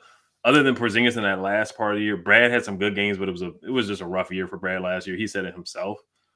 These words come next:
Um, Kuzma was the, he was, he was the best player last year, so I would hate to see him go, but the contract extension's coming up next year, the player, the player option he has,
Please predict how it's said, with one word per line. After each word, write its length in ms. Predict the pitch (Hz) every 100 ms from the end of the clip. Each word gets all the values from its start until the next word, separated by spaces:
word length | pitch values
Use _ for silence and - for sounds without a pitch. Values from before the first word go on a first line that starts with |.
| _ _
Um, 340 | 95 92 90 87
Kuzma 280 | - 214 240
was 120 | 233
the, 100 | 202
he 140 | 147 196
was, 360 | 202 202 110
he 60 | 117
was 120 | 135
the 60 | 120
best 280 | 101 147 -
player 240 | 120 127
last 360 | 87 82 80 76
year, 180 | 76
so 140 | - 90
I 80 | 110
would 160 | 104
hate 160 | 107 101
to 100 | 92
see 140 | 110
him 180 | 95 87
go, 380 | 90 117 101 85
but 260 | 90 90 85 _ _ _ -
the 80 | 92
contract 560 | - 107 113 107 104
extension's 520 | 104 - 107 101 104 95
coming 320 | 104 104 101
up 260 | 101 98 _
next 340 | 92 98 101 -
year, 160 | 101
the 80 | 92
player, 420 | - 110 104 95 _
the 140 | 90 92
player 240 | - 107
option 300 | 92 92 92
he 100 | 90
has, 380 | 87 90 87